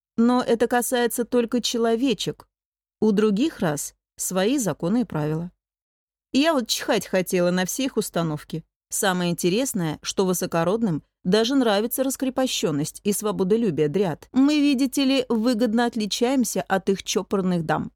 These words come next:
Спрашивается, зачем тогда делать своих женщин такими?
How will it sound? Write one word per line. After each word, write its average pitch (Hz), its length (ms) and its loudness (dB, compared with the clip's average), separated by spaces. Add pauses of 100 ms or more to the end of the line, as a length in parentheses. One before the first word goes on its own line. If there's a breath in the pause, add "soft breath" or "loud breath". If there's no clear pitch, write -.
(120)
Спрашивается, 190 640 0
зачем 185 380 0
тогда 185 320 2
делать 214 360 2
своих 180 300 -2
женщин 202 440 0
такими? 180 600 -2